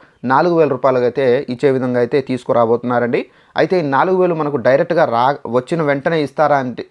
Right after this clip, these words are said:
అని చెప్పేసి చాలామందికి డౌట్ అయితే ఉంది. So ఈ నాలుగు వేల రూపాయలు అధికారంలోకి వచ్చిన వెంటనే ఇవ్వరండి. So అధికారంలో వచ్చిన వెంటనే టూ హండ్రెడ్ ఫిఫ్టీ రూపీస్ ఆ విధంగా వాళ్ళ కేటగిరీని బట్టి వాళ్ళైతే సెట్ చేసుకొని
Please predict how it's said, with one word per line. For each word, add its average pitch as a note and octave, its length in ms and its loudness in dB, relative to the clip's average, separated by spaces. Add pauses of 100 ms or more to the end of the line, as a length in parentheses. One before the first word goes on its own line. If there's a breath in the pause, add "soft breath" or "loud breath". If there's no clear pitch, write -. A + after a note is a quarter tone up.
అని B2 160 -6
చెప్పేసి C3+ 280 -6
చాలామందికి C3 440 0
డౌట్ A#2 220 0
అయితే B2 180 -2
ఉంది. B2+ 160 -2 (380 soft breath)
So - 140 2
ఈ - 20 0 (100)
నాలుగు F#3+ 260 2
వేల F#3+ 180 4
రూపాయలు E3 320 2 (480 soft breath)
అధికారంలోకి F#3 560 0
వచ్చిన D3+ 280 -6
వెంటనే C#3 320 -6
ఇవ్వరండి. A2+ 380 -4
So B2+ 140 0
అధికారంలో D#3 380 0
వచ్చిన C#3 240 -6
వెంటనే C3 320 -4
టూ C3 100 -2
హండ్రెడ్ C3 260 -4
ఫిఫ్టీ A#2+ 240 -8
రూపీస్ C3 220 -8 (140)
ఆ C3+ 100 4
విధంగా D3+ 320 0
వాళ్ళ B2+ 140 2 (120)
కేటగిరీని C#3+ 400 -2
బట్టి B2+ 200 -4
వాళ్ళైతే B2 360 0 (500 soft breath)
సెట్ D#3 260 -2
చేసుకొని D3+ 440 0